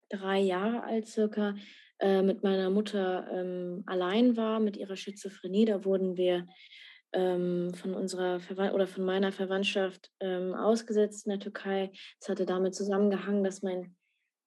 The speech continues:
Vater, ähm, verstorben ist und wir dann mit einer schizophrenen Person nicht mehr tragbar gewesen sind für die Familie.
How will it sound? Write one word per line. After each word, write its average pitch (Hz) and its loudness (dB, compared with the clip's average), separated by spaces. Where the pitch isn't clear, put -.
Vater, 214 2
ähm, 190 0
verstorben 214 4
ist 202 -4
und 190 -6
wir 196 2
dann 190 0
mit 196 0
einer 185 0
schizophrenen 202 0
Person 202 6
nicht 202 0
mehr 180 -6
tragbar 226 0
gewesen 202 6
sind 190 -2
für - -6
die 202 -2
Familie. 190 2